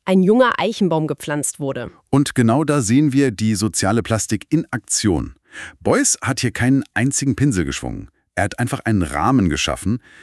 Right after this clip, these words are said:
Speaker 2: der die Menschen zum Handeln gezwungen hat.
Speaker 1: Dieser Steinhaufen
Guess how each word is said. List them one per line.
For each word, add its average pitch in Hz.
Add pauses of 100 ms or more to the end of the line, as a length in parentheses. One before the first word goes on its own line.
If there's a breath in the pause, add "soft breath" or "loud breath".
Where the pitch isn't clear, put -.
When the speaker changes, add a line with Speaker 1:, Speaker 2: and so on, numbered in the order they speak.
(240 loud breath)
Speaker 2:
der 92
die 101
Menschen 131
zum 110
Handeln 113
gezwungen 65
hat. - (320)
Speaker 1:
Dieser 202
Steinhaufen 214